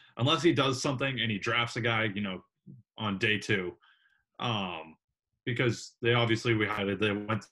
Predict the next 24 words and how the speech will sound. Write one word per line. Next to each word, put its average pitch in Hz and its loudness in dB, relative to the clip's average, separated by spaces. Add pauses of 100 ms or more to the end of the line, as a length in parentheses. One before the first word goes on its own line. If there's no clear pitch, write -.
(220)
through - -8 (180)
all 120 2
of 113 -4
last 107 -4
season, 95 -4 (180)
Cam 107 0
Newton 104 0
falls 104 -2
into 95 -2
your 92 -2
lap 92 -6 (400)
in 80 -18
July. 80 -12 (680)
And 120 -4
then 113 0
this 135 -2
offseason, 98 -2
you 117 0
know, 113 -2
there 113 2
weren't 151 0
a 120 -4
ton 113 0
of 92 -6